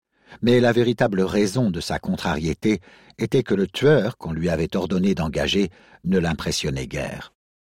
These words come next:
Le seul point positif que Brookshire pouvait concéder au petit homme à l'air fourbu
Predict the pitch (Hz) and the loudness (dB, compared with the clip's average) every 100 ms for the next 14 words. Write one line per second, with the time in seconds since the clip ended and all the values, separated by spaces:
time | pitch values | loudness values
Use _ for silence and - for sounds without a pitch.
0 | _ _ _ _ _ _ _ - - - | _ _ _ _ _ _ _ -20 -20 0
1 | 117 123 160 156 - 170 104 87 90 - | 4 4 4 2 2 2 2 -2 -2 2
2 | 180 - 90 - 98 - - 92 101 95 | 2 0 -6 -2 -2 -2 -2 0 0 -2
3 | 80 85 - 92 - 95 113 82 - 87 | -4 -4 -2 -4 -2 0 2 0 -2 -6
4 | 90 - 113 101 78 82 73 - 98 78 | -6 -2 0 0 0 -4 -6 -6 -6 0
5 | 113 | 0